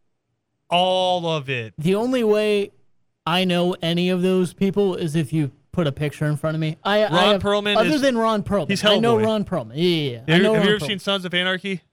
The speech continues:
Speaker 2: Yes.
Speaker 1: You
Speaker 2: Yeah, yeah.
Speaker 1: know, uh, God, the dude with the scar on his face.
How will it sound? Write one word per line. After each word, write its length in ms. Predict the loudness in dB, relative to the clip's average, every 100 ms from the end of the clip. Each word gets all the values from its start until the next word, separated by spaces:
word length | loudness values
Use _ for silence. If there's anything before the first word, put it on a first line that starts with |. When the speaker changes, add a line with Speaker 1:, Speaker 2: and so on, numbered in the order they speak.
| _ -2
Speaker 2:
Yes. 380 | -2 -2 -8 -2
Speaker 1:
You 100 | 2
Speaker 2:
Yeah, 60 | 2
yeah. 60 |
Speaker 1:
know, 240 | 2 0 -2
uh, 480 | -2 0 0 0 -4 -8 _ _ _ _ _ _ _ _ _ _ _ _ _ _ _ _ _ _ _ _
God, 160 | -4 -2
the 60 |
dude 100 | -2
with 60 | -4
the 40 | -4
scar 220 | -4 -4
on 60 |
his 100 | -6
face. 340 | -6 -8 -8